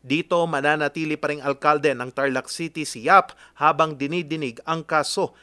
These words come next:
Pinagkokomento naman ng Korte Suprema sina Amado de Leon at J R Capulong Navarro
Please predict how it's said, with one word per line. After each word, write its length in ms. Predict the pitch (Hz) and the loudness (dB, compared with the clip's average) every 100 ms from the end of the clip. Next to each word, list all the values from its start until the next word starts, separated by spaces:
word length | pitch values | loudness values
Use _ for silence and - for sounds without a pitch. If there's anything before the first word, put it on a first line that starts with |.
| _ | _
Pinagkokomento 960 | - 226 202 277 269 233 190 175 170 165 | -2 0 0 0 0 0 -4 -4 -2 -2
naman 320 | 127 120 156 | 0 -2 -2
ng 160 | 151 - | -4 -4
Korte 320 | 156 156 120 | -4 -4 -10
Suprema 640 | - - 165 165 160 175 | -12 -6 -4 0 0 0
sina 240 | - 147 131 | -2 -6 -4
Amado 400 | 131 156 143 147 | 0 2 2 0
de 160 | 127 | 0
Leon 320 | 123 147 147 | 0 0 0
at 160 | 135 110 | -2 -10
J 240 | 123 147 | -2 0
R 160 | 139 123 | 0 -4
Capulong 480 | 123 - 202 175 175 | -8 -10 -6 -6 -4
Navarro 560 | 127 139 214 160 202 | -4 0 0 2 -2